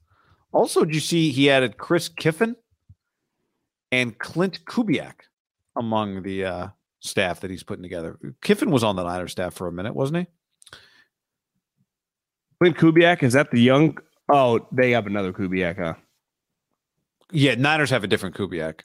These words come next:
Speaker 1: who I think he
Speaker 2: Gotcha.
Speaker 1: probably replaces Bobby Slowik, or he may be one of the guys that replaces Bobby Slowik.
Speaker 2: Listen, it felt like LaFleur. I don't know why I believe this, but was more ready to become the offensive coordinator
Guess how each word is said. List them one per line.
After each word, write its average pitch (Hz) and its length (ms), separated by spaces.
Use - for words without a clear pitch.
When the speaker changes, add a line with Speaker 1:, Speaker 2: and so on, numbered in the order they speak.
Speaker 1:
who 135 220
I 147 140
think 156 160
he 143 160
Speaker 2:
Gotcha. - 60
Speaker 1:
probably 113 300
replaces 101 500
Bobby 90 260
Slowik, 104 400
or 104 80
he 107 100
may 117 240
be 117 140
one 113 140
of 110 40
the 110 60
guys 110 200
that 110 80
replaces 110 400
Bobby 113 260
Slowik. 123 280
Speaker 2:
Listen, 117 400
it 143 160
felt 202 320
like 190 240
LaFleur. 139 760
I 147 100
don't 160 100
know 131 80
why 110 480
I 101 40
believe 104 360
this, 139 340
but 113 240
was 107 240
more 123 440
ready 113 380
to 113 100
become 110 300
the 104 120
offensive 107 460
coordinator 113 720